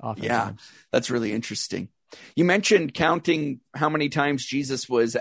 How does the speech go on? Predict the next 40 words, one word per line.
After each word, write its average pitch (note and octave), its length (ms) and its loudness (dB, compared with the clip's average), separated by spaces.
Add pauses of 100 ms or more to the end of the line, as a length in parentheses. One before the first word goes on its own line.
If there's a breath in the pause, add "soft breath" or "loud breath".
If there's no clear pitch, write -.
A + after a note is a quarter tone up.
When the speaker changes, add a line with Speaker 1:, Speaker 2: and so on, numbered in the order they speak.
Speaker 1:
asked A#2 320 0
a C#3+ 60 -8
question B2+ 480 0
and A#2 80 -2
how A#2 120 0
many B2 180 -4
times A#2+ 280 -4
he G2+ 160 -6
answered A#2 380 -2
them A#2+ 120 0
in A#2+ 100 -2
the A#2 60 -6
New A2+ 140 -2
Testament A2+ 580 -4
in A#2 160 -2
your G#2+ 100 -6
book. A2 280 -2
Did A#2 160 -4
you, A#2 220 0 (380 loud breath)
did A#2 180 -4
you A2+ 60 0
count A#2 400 0
how A#2+ 160 -2
many A2 180 0
times A2 380 -2
he G#2 100 -6
spoke - 400 0
on G2 200 2
love? F#2+ 300 0 (480 soft breath)
Speaker 2:
I D3 80 0
didn't G3 240 2
count C3+ 240 0
that, B2 180 2
but B2+ 120 2
it, C3 160 2
it C#3 260 -2
was E3+ 300 0 (260)
quite D3+ 360 0
a C3+ 40 2
bit. C#3 340 2